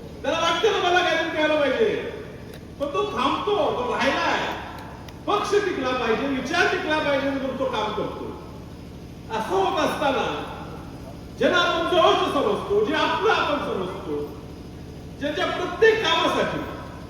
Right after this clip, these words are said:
आम्हीही पळतो, तुम्हीही पळता, त्यांची अडचण आम्ही आमची आम-, अडचण समजतो, ते, त्या व्यक्तीने त्यांच्या खाली काम केलेल्या, त्यांच्या बरोबर काम केलेल्या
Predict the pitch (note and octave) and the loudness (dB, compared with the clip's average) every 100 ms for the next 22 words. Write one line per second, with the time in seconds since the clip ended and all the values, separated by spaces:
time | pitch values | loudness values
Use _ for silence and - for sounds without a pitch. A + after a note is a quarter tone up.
0 | - - - G3 A3+ D4+ F4+ E4 - D4+ | -12 -12 -10 -2 4 6 6 2 2 2
1 | D4 D#4 - D4+ F4 G4 D4 C4 A3 G3 | 4 2 2 2 2 4 4 2 2 -2
2 | - - - - - - - - - - | -4 -6 -10 -12 -12 -12 -14 -14 -14 -10
3 | - G#3 A3+ D4 D4 B3+ B3 C#4 C4 C4+ | 0 2 2 2 2 4 4 2 2 0
4 | B3 A#3 C4+ D4 C4 A#3 A#3 C4 A#3+ A#3 | 0 -2 0 2 2 0 -2 0 0 0
5 | G3+ F#4+ - G3+ G#3 G#3 - C4 C4 D4 | -4 -4 -6 -2 0 0 -2 0 2 4
6 | - - - D4 D#4+ D#4+ C4 - F#3+ C#3+ | 2 -2 -6 -2 2 2 2 0 -4 -6
7 | - - - - C4 D4+ D#4 F4+ E4 D#4+ | -6 -8 -10 -10 -2 0 0 -2 0 0
8 | D#4+ A#3 C#4 A#3+ A3+ A3 A3 G#3 G#3+ A3 | 0 0 0 0 -2 -2 -2 -2 0 -2
9 | G#3+ A3+ G#3 G#3 A3 G#3+ G#3 A#3+ A#3+ A#3+ | -2 -2 -2 -2 -2 0 2 2 4 4
10 | G3+ G3+ F#3+ G3 G3 G3 G3+ | 2 0 -2 -2 -2 0 0